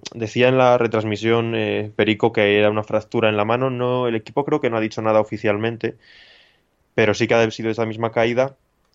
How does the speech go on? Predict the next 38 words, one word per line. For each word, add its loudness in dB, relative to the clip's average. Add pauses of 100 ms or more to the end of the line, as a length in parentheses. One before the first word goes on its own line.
(320)
y -4
una, 0
una -2
lástima -2
porque -4
se -8
le 2
había 2
visto -4
los -2
primeros -4
días 0
delante -2
con -2
Richie -6
Porte, 0
pero 2
aún 0
no -2
había 0
tenido -6
un -6
día 0
de, -4 (160)
ahora 2
que -2
había 0
perdido 0
tiempo, 0
de -2
intentar -4
meterse -4
en -4
una -2
fuga 2
o 0
intentar -4
pelear. 0